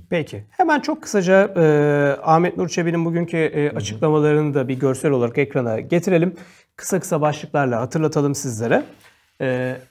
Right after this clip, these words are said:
Speaker 1: sevgili rejiden de hemen yönetmenimizden de rica edelim. Ee, geçenlerde Ulenberg isimli bir danışman, yani Ulenberg, <laughs> ben de öyle bakıyorum ama Ulenberg'e.
Speaker 2: Evet.
Speaker 1: Hani demiş ya,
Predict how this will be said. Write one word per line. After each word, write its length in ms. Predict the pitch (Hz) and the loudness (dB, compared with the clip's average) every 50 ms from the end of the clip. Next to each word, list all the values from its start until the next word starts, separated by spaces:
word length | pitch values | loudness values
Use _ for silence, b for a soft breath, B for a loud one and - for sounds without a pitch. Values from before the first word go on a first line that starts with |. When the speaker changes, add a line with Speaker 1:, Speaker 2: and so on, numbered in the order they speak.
| - 185 | -20 -20
Speaker 1:
sevgili 520 | - - 170 151 143 139 139 143 143 147 147 | -12 -6 -4 -4 -2 -2 -2 -2 -2 -2 -2
rejiden 420 | 143 135 127 127 127 127 123 127 | -2 -4 -4 -4 -6 -6 -6 -6
de 80 | 127 127 | -6 -6
hemen 180 | 127 127 120 | -6 -6 -6
yönetmenimizden 680 | 127 131 123 123 127 127 135 127 123 120 120 123 120 120 | -8 -8 -8 -10 -10 -10 -10 -10 -8 -8 -8 -10 -10 -8
de 40 | |
rica 260 | 120 123 117 151 170 165 | -10 -8 -4 -2 -2 -2
edelim. 280 | 156 160 160 190 175 185 - 135 | -2 -4 -6 -6 -8 -10 -10 -8
Ee, 140 | 123 123 | -8 -8
geçenlerde 540 | 123 123 - 175 - 208 208 208 208 202 202 | -4 -4 -4 -2 0 0 2 2 2 0 0
Ulenberg 440 | 226 - 233 214 202 185 170 156 - | 0 0 0 0 2 0 0 -2 -2
isimli 340 | - 143 - 160 160 160 147 | -6 -6 -6 -4 -4 -2 -2
bir 120 | 151 135 | -2 -2
danışman, 460 | 139 135 135 127 - 143 165 202 220 208 147 | -4 -4 -6 -6 -4 -4 -4 -4 -6 -8 -12
yani 180 | 120 113 107 | -14 -12 -12
Ulenberg, 580 | 110 123 98 143 135 - - - - - 214 - 175 - - | -10 -6 -4 -4 -4 -2 -4 -4 -4 -2 -4 -4 -4 -2 2
<laughs> 0 | |
ben 240 | 180 185 - 208 | 2 4 4 4
de 40 | 170 | 2
öyle 160 | 160 131 127 | 2 2 2
bakıyorum 360 | 120 120 - - 135 123 120 117 | -2 -4 -4 -4 -4 -4 -4 -6
ama 120 | 113 117 | -6 -4
Ulenberg'e. 580 | 127 127 131 151 139 123 110 110 110 117 - 202 | -2 -2 0 0 0 0 0 0 2 2 2 2
Speaker 2:
Evet. 200 | - - 107 B B B B B | 2 2 -2 B B B B B
Speaker 1:
Hani 240 | - - 240 233 175 | 2 4 6 8 8
demiş 260 | 190 214 262 254 - | 8 6 6 6 6
ya, 140 | 226 - | 4 4